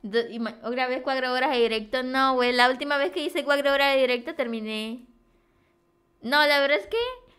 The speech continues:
no sufrí tanto. Es como que normal, pero sí cansa, porque tienes que estar hablando y hablando y hablando. Sí hace que tu voz se canse.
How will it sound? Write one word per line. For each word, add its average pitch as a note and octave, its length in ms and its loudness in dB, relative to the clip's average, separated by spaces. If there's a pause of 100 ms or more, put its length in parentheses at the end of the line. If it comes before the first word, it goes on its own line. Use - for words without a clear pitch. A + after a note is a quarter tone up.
(240)
no C#4 160 -4
sufrí F#4+ 320 -4
tanto. G#3+ 480 -2
Es G#3 100 -10
como B3+ 220 -8
que A#3+ 160 -6
normal, G3+ 460 -2
pero G3 180 -4
sí C4+ 220 -8
cansa, G#3+ 460 0
porque G3 220 -10
tienes G#3 180 -12
que A#3+ 60 -18
estar G#3+ 180 -6
hablando A3+ 440 0
y A3 60 -4
hablando G#3 300 -4
y G#3 40 -4
hablando. F#3 480 -8 (920)
Sí B3+ 300 -8
hace C4+ 240 -2
que C4 100 -6
tu A#3+ 140 -8
voz A3 180 -6
se G#3+ 120 -8
canse. F#3 460 -12